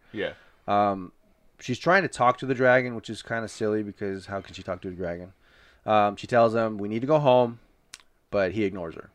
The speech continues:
Speaker 2: right? He's, uh, wounded. Um, he's kinda licking his wounds this whole
Speaker 1: <clears throat>
Speaker 2: time.
Speaker 1: Yeah.
Speaker 2: Uh, she tries to climb on his back, but he bucks her off. Um, and then he basically just lays down and goes to sleep. Um, she wanders off,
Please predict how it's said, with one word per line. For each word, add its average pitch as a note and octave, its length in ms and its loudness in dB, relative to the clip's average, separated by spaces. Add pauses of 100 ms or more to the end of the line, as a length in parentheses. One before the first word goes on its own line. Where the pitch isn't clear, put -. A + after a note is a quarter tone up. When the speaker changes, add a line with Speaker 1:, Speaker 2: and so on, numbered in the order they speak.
(140)
Speaker 2:
right? F2+ 320 -6
He's, F#2+ 320 -10
uh, F2 360 -2 (100)
wounded. A#2+ 560 0 (720)
Um, F2+ 240 -8
he's F#2+ 120 -12
kinda G#2 200 -4
licking G2+ 300 -6
his F#2+ 160 -8
wounds G2 340 -8
this F#2+ 140 -4
whole G2 120 -2
Speaker 1:
<clears throat> - 20 -4
Speaker 2:
time. G2 380 -6 (100)
Speaker 1:
Yeah. F2 220 -4 (160)
Speaker 2:
Uh, G2 240 2
she G#2 140 -6
tries B2+ 320 4
to A2+ 60 -10
climb A#2 280 -2
on A2 100 -2
his F2+ 140 -10
back, G#2+ 500 2 (220)
but G2+ 200 -2
he F#2+ 140 -12
bucks G2 300 -2
her F#2 160 0
off. F#2 240 2 (640)
Um, F2 340 -8
and F#2+ 120 -10
then F#2+ 120 -6
he G#2 140 -4
basically F#2+ 380 -2
just E2+ 280 -12 (260)
lays F#2 220 -8
down E2+ 180 -8
and D#2+ 100 -14
goes D#2 140 -10
to - 80 -18
sleep. - 340 -18 (1080)
Um, F2+ 480 -4
she - 160 -8
wanders B2 420 0
off, A2+ 520 4